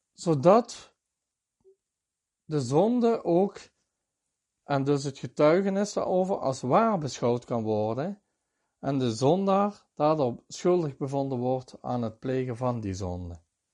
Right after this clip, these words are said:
Zo ook hier een openbaring. God wil dat er twee getuigen zijn.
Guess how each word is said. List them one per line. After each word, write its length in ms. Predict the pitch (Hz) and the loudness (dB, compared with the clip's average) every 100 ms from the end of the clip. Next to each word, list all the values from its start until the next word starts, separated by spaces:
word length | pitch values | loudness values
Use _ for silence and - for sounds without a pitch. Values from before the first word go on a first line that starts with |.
| _ _ _ _ _ _ _ _ _ _ _ _ _ _ _ _ _ _ | _ _ _ _ _ _ _ _ _ _ _ _ _ _ _ _ _ _
Zo 180 | - - | -4 2
ook 300 | - 240 - | 6 6 4
hier 240 | 202 226 | 0 2
een 160 | 202 - | 2 0
openbaring. 1000 | 180 190 147 139 156 135 104 92 85 78 _ _ _ _ _ _ _ _ _ _ | -2 -2 0 2 4 4 0 -4 -8 -14 _ _ _ _ _ _ _ _ _ _
God 520 | _ 196 233 - - - | _ 2 2 -2 -14 -8
wil 400 | 147 165 233 247 | 2 6 6 4
dat 220 | 180 185 | 2 0
er 240 | 139 131 - | 0 -4 -4
twee 340 | 202 233 240 | 2 2 2
getuigen 520 | 208 196 180 170 143 | -2 2 2 2 -2
zijn. 520 | 117 107 95 92 90 | -4 -4 -4 -6 -12